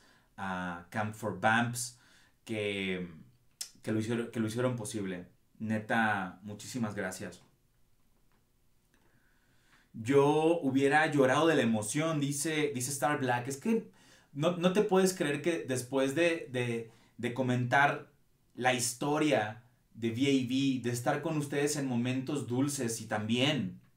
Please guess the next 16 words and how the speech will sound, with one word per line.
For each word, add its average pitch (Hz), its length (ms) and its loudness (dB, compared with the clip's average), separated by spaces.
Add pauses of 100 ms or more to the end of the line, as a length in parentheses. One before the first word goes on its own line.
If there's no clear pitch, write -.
(600)
a 92 120 -14
ver, 92 420 -4 (480)
momentos 98 500 -4
amargos, 104 640 -4 (600)
eh, 98 440 -2 (260)
Paron, 95 640 0
¿no? 98 480 -6 (840)
Eh, 101 840 -2 (2500)
pues 147 180 0
te 185 100 4
haces 226 220 4
parte 208 320 -2
de 226 100 4
la 190 80 4
historia 151 720 2
y, 131 360 0